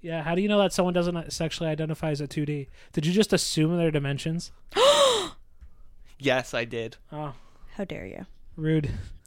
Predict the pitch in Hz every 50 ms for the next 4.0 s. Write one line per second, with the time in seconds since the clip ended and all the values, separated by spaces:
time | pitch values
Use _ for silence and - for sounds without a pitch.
0 | - - - 214 214 202 160 - - - - - - - - - - 165 190 190
1 | 170 147 143 - - - - - - _ _ _ - - - - - - - -
2 | - - - - - - - 226 214 202 214 208 - - - 233 214 214 - -
3 | 214 214 208 202 202 175 - - - - - - 208 208 208 202 202 202 196 185